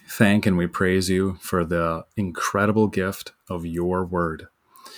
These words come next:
that your word shares with us what we need to live, what we need to, uh, have our lives saved by your grace. And your word is also an incredibly practical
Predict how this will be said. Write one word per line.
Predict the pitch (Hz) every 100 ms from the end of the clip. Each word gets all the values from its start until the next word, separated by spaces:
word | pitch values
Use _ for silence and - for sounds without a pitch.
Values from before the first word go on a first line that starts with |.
| - - -
that | 98 87
your | 104 104
word | 101 104 95
shares | - 95 98
with | 98 -
us | 95 92 - - -
what | 92 92
we | 92
need | 90 90 95
to | 90
live, | 85 92 98 101 - _ _
what | 92 92
we | 92
need | 90 92 92
to, | 95 87 82 82 _ - - - -
uh, | 87 123 117 - - -
have | 113
our | 104 92
lives | 92 101 98 87
saved | - 98 101 101 92 -
by | 85
your | 82 90 101 98
grace. | 95 92 95 101 - - _ - - - - -
And | 120
your | 120 120
word | 104 110 110
is | 98
also | 95 98 107
an | 92
incredibly | 87 - 120 113 107 98 90 82 _ _
practical | - - 101 107 - 110 85 76